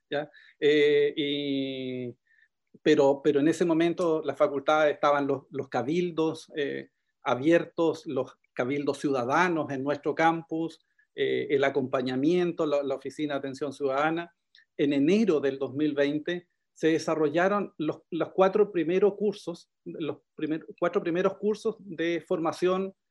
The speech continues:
masiva, cursos abiertos, ¿no es cierto? Los, los moc, estos cursos masivos en línea, gratuitos,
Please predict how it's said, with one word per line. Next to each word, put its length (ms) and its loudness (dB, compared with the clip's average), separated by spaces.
masiva, 840 -2
cursos 460 0
abiertos, 500 2
¿no 60 -4
es 60 -10
cierto? 280 -4
Los, 280 -4
los 200 -6
moc, 320 0
estos 380 -4
cursos 360 0
masivos 520 -2
en 120 2
línea, 380 -2
gratuitos, 720 0